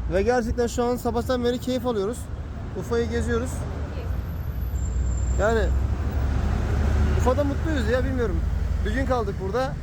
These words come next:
Fazla kalamadık ama çok soğuk. Normalde ortalamanın belki on derece altındayız Ufa'da. Ama abi yeşillik, doğa,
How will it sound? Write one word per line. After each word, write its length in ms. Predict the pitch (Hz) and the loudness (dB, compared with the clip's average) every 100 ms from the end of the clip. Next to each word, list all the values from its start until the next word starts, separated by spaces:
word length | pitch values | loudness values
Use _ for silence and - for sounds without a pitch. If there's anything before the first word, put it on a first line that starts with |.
| - - - - - - - - - - | -6 -4 -4 -6 -6 -6 -8 -8 -8 -2
Fazla 260 | 196 202 233 | -2 0 0
kalamadık 400 | 247 233 196 214 | 0 0 0 -2
ama 240 | 240 233 - - - - - - - - - - - | -2 -2 -4 -8 -10 -10 -10 -10 -10 -8 -8 -8 -2
çok 180 | 202 220 | 0 0
soğuk. 260 | 240 240 247 | 2 0 0
Normalde 300 | 208 214 220 220 | -4 -2 0 0
ortalamanın 380 | 214 226 220 | -2 -4 -2
belki 180 | 214 220 | -2 -2
on 120 | 226 | -4
derece 200 | 226 202 | -4 -2
altındayız 380 | 202 202 233 202 | -2 -2 -4 -6
Ufa'da. 320 | 170 180 226 269 - - - - - - 180 | -6 -4 -4 -6 -12 -12 -12 -12 -12 -10 -8
Ama 320 | 202 247 240 - - - - - - - - 180 | -4 -4 -6 -10 -14 -14 -14 -14 -16 -14 -8 -6
abi 180 | 196 | -2
yeşillik, 560 | 196 208 240 208 185 - | -2 -2 -4 -4 -6 -2
doğa, 360 | 214 196 165 | 2 2 2